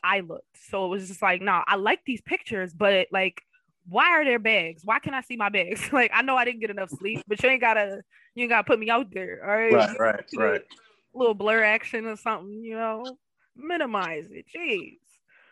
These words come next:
Speaker 1: And so, um, I started learning how to do digital retouching. And then,
Speaker 2: Nice.
Speaker 1: um, in twenty eighteen, I actually finally bought my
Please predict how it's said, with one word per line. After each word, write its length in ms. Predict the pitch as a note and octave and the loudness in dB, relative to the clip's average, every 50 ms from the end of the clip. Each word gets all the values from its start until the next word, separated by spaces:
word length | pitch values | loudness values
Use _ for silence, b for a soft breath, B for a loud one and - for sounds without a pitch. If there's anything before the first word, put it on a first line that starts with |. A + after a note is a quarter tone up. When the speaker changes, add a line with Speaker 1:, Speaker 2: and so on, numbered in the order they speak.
| b b b b b _ _ _ _ | b b b b b _ _ _ _
Speaker 1:
And 240 | G3 G#3 G#3+ G#3+ - | -6 -6 -6 -6 -6
so, 540 | - A3+ A3 A3 G#3+ G#3+ G#3+ G#3 G3+ - - | -6 -2 -2 0 0 0 -2 -4 -4 -4 -2
um, 420 | F#3+ G#3 G#3 G#3 G#3 G3+ G#3 - - | -2 -2 0 -2 -4 -6 -8 -8 -8
I 60 | G#3+ | -8
started 380 | - - A#3 A3+ G#3 G#3 F#3+ | -6 -2 -4 -2 -2 -4 -6
learning 240 | G#3 G#3 G#3 G#3 G3+ | -6 -6 -6 -6 -4
how 100 | G3+ G3+ F#3+ | -2 -2 -2
to 120 | F#3 F3+ | -2 -4
do 420 | E3+ F3+ G3+ F#3+ F#3 F#3 F#3 F#3 F3 E3 | -6 -10 -12 -12 -12 -12 -14 -16 -14 -16
digital 340 | G3+ F#3 G3 F#3+ F#3 F3+ | -14 -14 -10 -12 -10 -10
retouching. 920 | F3+ A3+ B3+ - - C4 A#3 G#3 - - B3+ A3+ G#3+ G#3 G#3 G#3 G3+ F#3+ - | -8 -8 -10 -8 -4 -4 -4 -4 -6 -8 -6 -6 -4 -4 -6 -8 -10 -10 -10
And 200 | - F#3+ F#3+ G3 | -10 -10 -8 -6
then, 440 | G3 G3 F#3+ F#3+ F#3 F#3 F#3 F#3+ G3 | -6 -6 -6 -6 -6 -6 -6 -6 -6
Speaker 2:
Nice. 60 | G3+ - | -6 -8
Speaker 1:
um, 480 | - F#3 F3+ F3+ F3+ F3+ F3 F3 F3+ - | -8 -6 -4 -4 -4 -4 -6 -8 -10 -10
in 140 | - F#3+ F#3 | -10 -8 -8
twenty 340 | - - - G#3 G3 F#3+ F#3 | -10 -8 -6 -6 -6 -4 -4
eighteen, 420 | F3+ G3 F#3 - - B3+ B3 A#3 | -6 -6 -6 -8 -10 -10 -4 -2
I 140 | G#3 F#3 F#3 | 0 2 2
actually 240 | F#3+ - - G3 F#3 | 0 0 -6 -10 -10
finally 320 | - G3 F3+ F3+ F3+ F3 | -8 -6 -6 -6 -6 -10
bought 240 | F3 E3+ F3+ F3 - | -6 -4 -4 -4 -4
my 120 | F3+ E3+ | -4 -8